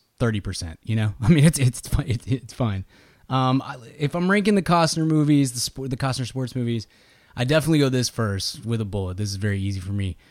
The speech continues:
I, I love Costner in Bull Durham, and I love the baseball in Bull Durham. We did an episode on Bull Durham not too long ago, too,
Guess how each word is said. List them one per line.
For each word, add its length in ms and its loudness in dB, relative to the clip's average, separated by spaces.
I, 600 -4
I 220 0
love 840 2
Costner 800 0
in 340 0
Bull 300 0
Durham, 600 -6
and 120 -4
I 60 -2
love 420 -2
the 80 -2
baseball 880 -6
in 220 0
Bull 180 -2
Durham. 220 0
We 100 0
did 140 0
an 100 2
episode 300 -2
on 80 -2
Bull 140 -4
Durham 280 -2
not 240 -6
too 380 -4
long 260 -4
ago, 480 -6
too, 560 -6